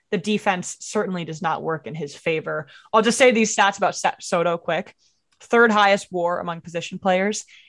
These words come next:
His stat line after the <laughs> All-Star break was three forty-eight, slash line, sorry, three forty-eight,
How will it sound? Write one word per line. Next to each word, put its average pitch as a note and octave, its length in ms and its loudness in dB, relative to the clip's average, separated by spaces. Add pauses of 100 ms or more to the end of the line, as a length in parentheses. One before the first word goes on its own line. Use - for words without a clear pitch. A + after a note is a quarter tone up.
(140)
His D4 180 -4
stat - 400 2
line C4 300 0
after G3+ 360 0
the G3+ 160 -4
<laughs> - 40 -6
All-Star A3+ 520 -4
break C#4 440 -2 (500)
was G#3+ 200 0 (140)
three G#3 520 -4
forty-eight, B3 680 -2 (540)
slash F#3 480 0
line, D3 220 -8 (280)
sorry, A#2+ 340 -2 (260)
three B3+ 360 -2
forty-eight, C4+ 720 0